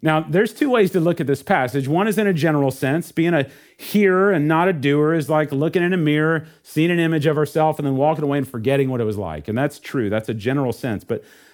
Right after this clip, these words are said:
there's another more detailed understanding that this verse could mean, um, by specific terms that James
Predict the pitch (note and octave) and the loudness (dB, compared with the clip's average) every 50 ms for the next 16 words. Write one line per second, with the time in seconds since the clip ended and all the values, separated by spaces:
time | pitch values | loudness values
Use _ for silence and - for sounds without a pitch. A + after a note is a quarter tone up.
0 | _ _ - D#3+ G#3+ B3+ D4+ D4+ C4+ A3+ A3 A3+ A3 G#3 F3+ D#3+ D3+ D3 C3 G#2+ | _ _ 0 0 0 0 0 0 0 0 0 0 0 0 0 0 0 0 0 -2
1 | E2+ E2+ F2 B2+ D#3+ F3+ F3 - - F#3+ F3 E3+ F3 F3+ F3+ F3+ F3 - - D3+ | -6 -6 -4 -2 -2 -2 -4 -4 -2 0 2 2 2 2 0 -2 -4 -8 -6 -4
2 | D3 D#3 D#3 D3 - - D3+ C#3+ D3+ D#3+ E3 E3 D3+ C3+ B2+ - D3 C#3 - A#2+ | -2 -2 -2 -4 -4 -4 -2 -2 0 -2 -2 -2 -2 -4 -2 -2 -4 -4 -2 -4
3 | D3 D3+ C#3+ - - _ _ _ - - F3 F#3 E3+ E3+ F#3 F#3+ G3 G3 G3+ A#3+ | -4 -2 -4 -6 -8 _ _ _ -6 -2 0 0 0 0 -2 -2 -2 -2 -2 -4
4 | A#3+ - _ _ _ _ _ - _ _ _ _ _ _ _ _ B2 C3 C3 C3 | -6 -8 _ _ _ _ _ -20 _ _ _ _ _ _ _ _ 0 0 2 2
5 | B2+ B2 B2 B2+ C3+ C3+ - - B2+ D3 C3+ C3+ C3+ C3+ C3+ - - D3 C#3 - | 2 0 0 -2 -4 -6 -8 -4 -2 0 2 2 0 -2 -4 -4 -6 -6 -6 -2
6 | - G3+ - G3+ F#3+ - _ _ _ _ _ _ _ _ _ - - E3 D#3 C3 | -4 -2 -2 -2 -6 -6 _ _ _ _ _ _ _ _ _ -8 -4 -2 -2 -2
7 | A2+ G2+ G2 F2 - G#2 G#2 G#2+ - B2 A#2+ A#2 A2+ A2 G#2+ - - - | -2 -2 -4 -6 -6 -8 -6 -4 -4 -2 -2 -2 -2 -2 -4 -6 -10 -18